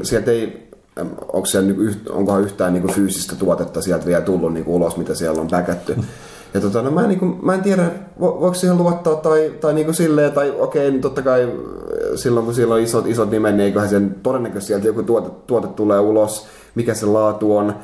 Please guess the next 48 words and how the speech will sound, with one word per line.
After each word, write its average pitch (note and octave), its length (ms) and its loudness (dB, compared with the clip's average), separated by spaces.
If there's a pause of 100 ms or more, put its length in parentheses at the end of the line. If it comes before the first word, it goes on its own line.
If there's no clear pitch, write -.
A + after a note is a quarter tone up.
(320)
Ja G#2 140 2
tälleen A#2 420 2
nyt, C3 160 -2
niinku, D#3 300 -2
sit - 80 -8
mä D#3 60 2
rupesin D#3+ 300 0
vaan C#3+ 120 0
pohtimaan, C#3+ 380 0
että B2 140 0
tai B2 100 0
niinku B2 160 0
silloin A#2 280 0
kun A2+ 180 4
oli G#2 320 0
Kickstarter, G2+ 540 -2
oli, G2+ 220 4
oli G#2 200 2
niinku G2 260 2 (360)
aika, F2+ 300 0
aika G2+ 220 0
tuore, G2+ 340 2
tuore A#2+ 280 0
nimi A2 300 -2
vielä G2+ 240 2
siinä G2+ 220 0
vaiheessa, G2 340 0
kun G2+ 140 0
niinku G2 180 2
noi F#2+ 240 2 (340)
Tim G2+ 140 0
Schaferit G2 500 0
ja G2+ 60 2
nää G2+ 360 2
rahoitti G2 420 0
oman F#2+ 420 0
seikkailupelinsä, F#2+ 1000 0 (500)
ää, F#2 420 2
niin, F#2+ 280 0
niin - 460 -2
kun G#2+ 80 -4
siitä G#2+ 240 0
ei A2+ 60 6
ollut A#2+ 260 2
niinku G#2 200 -2
edes G2+ 240 0
mitään G#2 400 0
niinku F#2+ 320 0